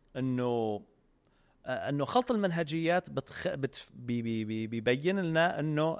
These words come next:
ال-، الفيزياء تؤدي إلى الإلحاد. في شغلة تانية بدي أضيفها فيما يتعلق إنه ليش الناس بتشوف العلم،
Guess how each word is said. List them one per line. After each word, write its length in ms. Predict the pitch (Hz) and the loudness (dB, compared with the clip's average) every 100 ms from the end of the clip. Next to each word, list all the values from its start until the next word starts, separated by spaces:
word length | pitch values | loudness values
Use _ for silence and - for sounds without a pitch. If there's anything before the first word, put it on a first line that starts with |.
| - | -4
ال-، 600 | 113 110 107 98 - - _ _ _ - | -2 0 -2 -2 -8 -14 _ _ _ -10
الفيزياء 400 | - 131 123 139 | -6 -2 0 0
تؤدي 280 | - 110 107 | 0 -4 -4
إلى 60 | |
الإلحاد. 320 | 95 - - - - - _ | -6 -10 -16 -20 -20 -20 _
في 120 | - | -2
شغلة 240 | 220 247 170 | 2 4 4
تانية 280 | 165 147 127 | 4 2 2
بدي 180 | 117 | 0
أضيفها 360 | 104 135 131 120 | 0 0 0 -4
فيما 240 | - 123 | -2 -2
يتعلق 420 | 117 120 127 120 101 | 0 2 2 0 -2
إنه 140 | 117 | -2
ليش 240 | 123 123 | -2 0
الناس 300 | 120 120 123 | 0 0 -2
بتشوف 720 | - - 131 127 - - - _ _ _ 110 | -6 -6 -4 -4 -6 -16 -18 _ _ _ -4
العلم، 560 | 107 107 120 123 143 | 0 2 2 2 0